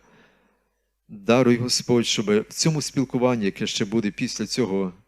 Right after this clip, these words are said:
богослужіння, щоб ми мали спільність один з одним і з Тобою. За все ми Тобі дякуємо, великому і вічному Богові. Амінь.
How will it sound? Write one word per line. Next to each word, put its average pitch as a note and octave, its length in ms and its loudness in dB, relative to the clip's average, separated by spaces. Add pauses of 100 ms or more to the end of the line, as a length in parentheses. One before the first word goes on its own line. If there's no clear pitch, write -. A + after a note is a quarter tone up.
(680)
богослужіння, G#2+ 1000 0 (260)
щоб G2+ 280 -8
ми B2 100 2
мали A#2 480 4 (140)
спільність A2+ 680 -4
один A#2+ 300 0
з - 100 -4
одним G#2 440 0
і - 80 -16
з - 100 -8
Тобою. F2+ 460 -6 (440)
За - 180 -6
все F3 240 0
ми A2 120 2
Тобі G2 240 -6
дякуємо, E2+ 560 -6
великому D3 760 -2
і G2+ 120 -6
вічному F#2+ 480 -6
Богові. F2+ 520 -8 (520)
Амінь. F#2 760 -4